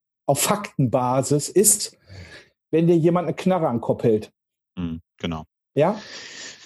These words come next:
Speaker 1: Das ist ein
Speaker 2: Oder du
Speaker 1: Fakt.
Speaker 2: vor dem Säbelzahntiger stehst, den's nicht gibt, oder vor dem, vor
Speaker 1: Ja.
Speaker 2: dem Löwen oder was auch immer, der dich gerade reißen
Speaker 1: So,
Speaker 2: will. Ja,
Speaker 1: das
Speaker 2: klar.
Speaker 1: ist ein Fakt. Alles
Speaker 2: Genau.
Speaker 1: andere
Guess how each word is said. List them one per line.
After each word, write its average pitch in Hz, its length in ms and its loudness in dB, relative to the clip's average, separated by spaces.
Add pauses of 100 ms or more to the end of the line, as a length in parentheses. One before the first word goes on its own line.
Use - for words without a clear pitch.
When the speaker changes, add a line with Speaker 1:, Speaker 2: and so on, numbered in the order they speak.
Speaker 1:
Das 208 220 0
ist 214 200 0
ein - 40 0
Speaker 2:
Oder - 120 4
du 208 160 -2
Speaker 1:
Fakt. 117 60 -4
Speaker 2:
vor 135 180 2
dem 131 200 2
Säbelzahntiger 120 1200 2
stehst, 117 400 2
den's 107 220 2
nicht 110 220 2
gibt, 127 180 2
oder 107 240 2
vor 117 140 0
dem, 107 280 4
vor 110 280 0
Speaker 1:
Ja. 110 80 4
Speaker 2:
dem 107 100 -2
Löwen 120 380 2
oder 107 200 2
was 101 180 0
auch 98 120 -2
immer, 110 220 2
der 98 140 4
dich 95 140 -2
gerade 92 260 0
reißen 82 340 -2
Speaker 1:
So, 120 60 4
Speaker 2:
will. 78 160 0 (120)
Ja, 147 120 -4
Speaker 1:
das - 120 2
Speaker 2:
klar. 110 160 -2
Speaker 1:
ist 135 200 0
ein 233 100 6
Fakt. - 760 -4 (140)
Alles 226 320 2
Speaker 2:
Genau. 202 120 0
Speaker 1:
andere 202 540 2